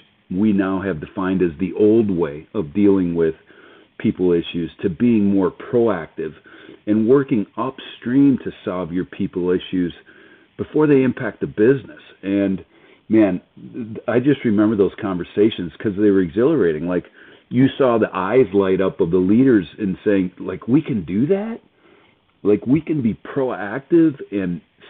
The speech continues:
solve people issues before they impact the business?" Because every day I'm, all I'm doing is dealing with people issues that are impacting the business.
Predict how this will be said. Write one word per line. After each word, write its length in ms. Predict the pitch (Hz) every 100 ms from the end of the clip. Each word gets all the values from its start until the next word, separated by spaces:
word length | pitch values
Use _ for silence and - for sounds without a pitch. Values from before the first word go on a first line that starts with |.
| -
solve 380 | 107 104 135 -
people 320 | 143 139 143
issues 340 | 151 - 175 139
before 280 | 110 - 113
they 120 | 92
impact 420 | 104 123 143 131
the 60 | 82
business?" 380 | 76 117 160 147
Because 300 | 110 117 95
every 200 | 123 135
day 220 | 117 139 170
I'm, 200 | 104 98
all 180 | 104 123
I'm 120 | 120
doing 200 | 147 202
is 120 | 151 -
dealing 280 | 101 87
with 160 | 82 -
people 320 | 101 85 87
issues 280 | 87 - 82
that 120 | 90
are 140 | 85 87
impacting 480 | 82 90 80 82 76
the 60 |
business. 400 | 73 85 73 78